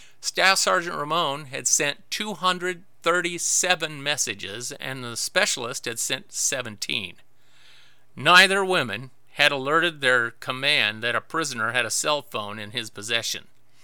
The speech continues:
Now, this is a real big deal in a correctional facility,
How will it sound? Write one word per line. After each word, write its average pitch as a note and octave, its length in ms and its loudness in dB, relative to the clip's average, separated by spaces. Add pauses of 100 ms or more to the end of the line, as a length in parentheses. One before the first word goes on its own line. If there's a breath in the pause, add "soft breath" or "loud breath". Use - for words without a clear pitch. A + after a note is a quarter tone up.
(460 soft breath)
Now, A2 120 -8
this D#3 180 -2
is D#3 100 -4
a B2+ 80 0
real C3+ 280 -4
big C3 260 -6
deal C3 240 -2
in G#2+ 80 -2
a G#2 60 -6
correctional A#2 480 -6
facility, A2 640 -2